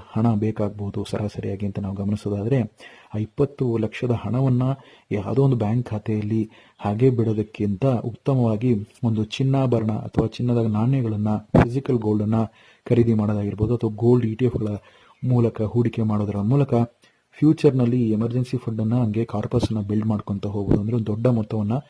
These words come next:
ಬಿಲ್ಡ್ ಮಾಡ್ಕೊಂತ ಹೋದಾಗ ನಮ್ಮ ಜೀವನದಲ್ಲಿ ಆಗುವಂತ ಅತಂತ್ರತೆಗಳು, ಆರೋಗ್ಯ ಕ್ಷೀಣಿಕೆ ಆಗ್ಬೋದು, ಅಥವಾ, ಆ, ಕೆಲಸದಿಂದ ಹೊರ ಬರುವಂತ, ಫೈರ್ ಆಗುವಂತ ಚಾನ್ಸಸ್‌ಗಳಿರುತ್ತೆ. ಅಂದ್ರೆ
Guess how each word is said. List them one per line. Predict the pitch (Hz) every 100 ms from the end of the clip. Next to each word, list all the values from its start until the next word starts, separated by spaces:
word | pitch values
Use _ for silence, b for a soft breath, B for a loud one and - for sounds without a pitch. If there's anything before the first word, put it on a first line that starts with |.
| b b 117
ಬಿಲ್ಡ್ | 120 117
ಮಾಡ್ಕೊಂತ | 110 104 104 101 _ 107
ಹೋದಾಗ | 104 101 98 110 131 B B B -
ನಮ್ಮ | 117 123 131
ಜೀವನದಲ್ಲಿ | 110 123 123 117
ಆಗುವಂತ | 104 113 107 104
ಅತಂತ್ರತೆಗಳು, | 120 123 - 117 - 107 107 104 101
ಆರೋಗ್ಯ | 92 98 107 107 107 107
ಕ್ಷೀಣಿಕೆ | - 113 110 110
ಆಗ್ಬೋದು, | 104 104 104 110 104 104 _ -
ಅಥವಾ, | - 104 101 b b b b 107
ಆ, | 104
ಕೆಲಸದಿಂದ | 98 - 107 - 117 113 110 107 B B B 107
ಹೊರ | 98 110
ಬರುವಂತ, | 120 113 104 101
ಫೈರ್ | - 104 113 107
ಆಗುವಂತ | 104 98 -
ಚಾನ್ಸಸ್‌ಗಳಿರುತ್ತೆ. | - 104 110 104 107 104 104 107
ಅಂದ್ರೆ | 101 - - 101 107